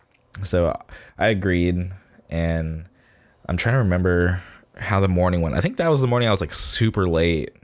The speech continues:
Yeah, I'm pretty sure that was, or was that High and Low? I can't remember if it was late for High and Low. Yeah, actually, I think I was late for High and Low Fest, not Warped Tour. But I remember we went to Warped Tour, and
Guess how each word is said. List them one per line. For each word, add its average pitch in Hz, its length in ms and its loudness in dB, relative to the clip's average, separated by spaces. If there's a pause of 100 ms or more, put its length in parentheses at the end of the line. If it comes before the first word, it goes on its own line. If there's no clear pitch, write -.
(840)
Yeah, 92 140 0
I'm 87 60 0
pretty 123 140 0
sure 131 120 0
that 87 160 0
was, 87 420 0 (640)
or 104 80 -2
was 104 140 2
that 143 120 2
High 120 200 2
and 92 160 2
Low? 87 180 4
I 71 100 -2
can't 131 160 -2
remember 135 120 0
if 120 80 -4
it 104 120 2
was 90 280 -2
late 90 420 0
for 85 400 -2 (100)
High 90 260 0
and 85 180 2
Low. 98 500 2 (1040)
Yeah, 82 200 2
actually, 87 260 0
I 92 40 2
think 101 120 -2
I 90 40 2
was 82 180 2
late 73 120 0
for - 80 -2
High 76 160 0
and 76 100 0
Low 76 140 2
Fest, - 220 -6
not 73 160 -4
Warped 76 260 -2
Tour. 71 400 -4 (1300)
But - 100 -8
I 90 40 4
remember 85 440 2 (880)
we 92 140 0
went 87 180 2
to 90 80 0
Warped 85 300 0
Tour, 87 560 0
and 85 420 0